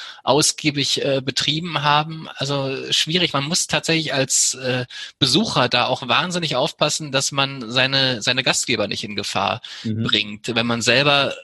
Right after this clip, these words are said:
Speaker 1: irgendeinen Quatsch macht, irgendwelche Gesetze bricht, äh, dann hat eben gleich, haben die, die Kontakte, die man dort hat, auch Probleme. Also das sollte man unbedingt bedenken. Als Deutscher hat man irgendwie immer eine halbwegs starke Botschaft im Rücken.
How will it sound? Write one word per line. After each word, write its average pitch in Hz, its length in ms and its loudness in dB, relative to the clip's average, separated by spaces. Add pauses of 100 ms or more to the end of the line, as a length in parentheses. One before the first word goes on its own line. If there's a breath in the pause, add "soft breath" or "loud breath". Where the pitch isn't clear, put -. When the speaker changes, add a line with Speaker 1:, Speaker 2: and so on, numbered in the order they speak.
(140)
Speaker 1:
irgendeinen 139 380 -2
Quatsch - 400 2
macht, 147 240 0
irgendwelche 135 460 0
Gesetze 131 520 2
bricht, 127 720 0
äh, 135 380 0 (380 loud breath)
dann 131 240 0
hat 131 140 0
eben 135 220 -4
gleich, 127 540 0
haben 135 220 -2
die, 131 260 -6 (120)
die - 120 -4
Kontakte, - 600 0
die 139 120 -2
man 131 200 2
dort 131 280 2
hat, - 240 -2
auch 147 200 0
Probleme. 107 640 -2
Also 110 220 -2
das 120 180 0
sollte 131 240 2
man 127 100 -2
unbedingt 147 380 -2
bedenken. 131 580 -2
Als - 280 -2
Deutscher 165 560 2 (320 loud breath)
hat - 180 -2
man 135 140 0
irgendwie 147 380 0
immer 147 240 2
eine 131 420 0
halbwegs 143 480 0
starke 131 340 0
Botschaft 139 640 0
im 151 120 -8
Rücken. 165 460 -4